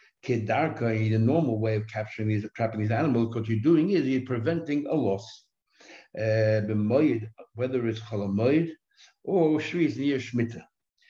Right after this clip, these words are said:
Why it should be a problem in Shemitah? Because what you do is, we'll see more later, you dig a hole, and that's how you trap them. But remember, digging a hole, you're not allowed to dig holes 'cause Chodesh, plowing. And if you're digging a hole, it looks like you're being Chodesh.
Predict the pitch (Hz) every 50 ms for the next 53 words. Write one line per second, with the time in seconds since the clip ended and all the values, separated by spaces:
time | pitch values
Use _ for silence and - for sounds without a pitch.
0 | - - _ _ _ - 107 131 151 151 135 120 - - 117 110 117 127 123 117
1 | 104 104 - 120 120 123 120 113 110 107 101 98 - - 120 143 147 147 - 104
2 | 98 101 104 101 - 110 101 98 98 98 101 104 101 101 - 110 104 131 143 131
3 | 117 110 107 104 104 101 98 - - 120 113 110 113 113 110 107 131 131 123 110
4 | 101 101 101 - 135 131 123 113 - - 110 107 101 107 120 131 127 - _ _
5 | _ _ _ _ _ _ - 113 113 127 131 - 117 107 104 101 104 - 147 156
6 | 151 - - 87 80 - - _ _ - _ _ - - 107 104 117 131 131 110
7 | 104 98 117 139 131 123 120 117 113 107 104 110 123 127 120 113 113 123 120 117
8 | 107 107 117 113 104 101 104 107 107 110 110 113 101 - - - 151 175 170 127
9 | 104 - - - - - 123 156 160 113 - 87 - - - - 101 104 101 101
10 | 127 143 135 123 123 131 131 120 113 110 139 151 151 - 127 120 113 107 117 107
11 | 107 120 120 117 - - 175 180 101 90 -